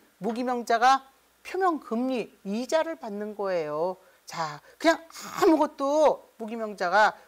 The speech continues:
권리를 주장하기 전까지 이득이 하나도 없는데 이 프로, 사 프로. 자, 이렇게 이자를 받아야 된다. 사 프로. 물론 지금 한전채 육 점 오 프로. 제가 몇 주 전에 말씀드렸는데 이제 육 점 오 프로짜리 없습니다. 사 프로짜리도.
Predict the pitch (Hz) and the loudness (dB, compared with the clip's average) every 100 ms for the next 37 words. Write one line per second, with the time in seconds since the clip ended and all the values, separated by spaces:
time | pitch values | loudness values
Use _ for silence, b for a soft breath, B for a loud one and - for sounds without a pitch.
0 | _ - 220 254 269 262 - - 220 220 | _ -2 -2 -2 -6 -8 -12 -2 -2 -2
1 | 208 202 160 180 208 185 196 226 190 B | -6 -8 -8 -4 -4 -2 -4 -2 -2 B
2 | B - 262 339 381 415 - 440 415 262 | B -6 0 2 2 0 -4 -2 -2 -2
3 | 247 226 262 - - _ 247 269 277 269 | -2 2 2 2 -8 _ -14 -10 -10 -10
4 | - 160 175 - 170 156 139 _ _ _ | -10 -12 -12 -10 -6 -6 -6 _ _ _
5 | _ 175 - 247 392 440 - 320 226 _ | _ -6 -4 -4 -4 -4 -2 -2 -2 _
6 | _ _ 214 220 285 269 170 185 175 165 | _ _ -4 2 2 2 -4 -4 -4 -2
7 | 151 147 - 202 - 170 156 B _ 247 | -4 -2 0 -2 0 -2 -2 B _ 2
8 | 339 294 - 226 269 233 190 277 285 294 | 4 2 -4 -2 0 0 -4 -6 -4 -4
9 | 277 170 165 240 202 170 - 180 180 202 | -6 -8 -4 -4 -2 -6 -6 -2 2 2
10 | 180 - _ _ _ _ _ _ _ _ | 0 -4 _ _ _ _ _ _ _ _
11 | - 247 185 190 208 202 160 - 180 165 | -6 -2 -4 -2 -4 -2 -4 -4 -6 -6
12 | 170 214 240 214 262 190 - 180 - 180 | -4 -6 -8 -6 -4 -4 -8 -8 -6 -6
13 | 156 - 160 147 147 - 151 - 170 - | -8 -10 -10 -6 -6 -6 -8 -6 -10 -6
14 | 143 139 131 143 156 160 | -6 -6 -12 -8 -6 -6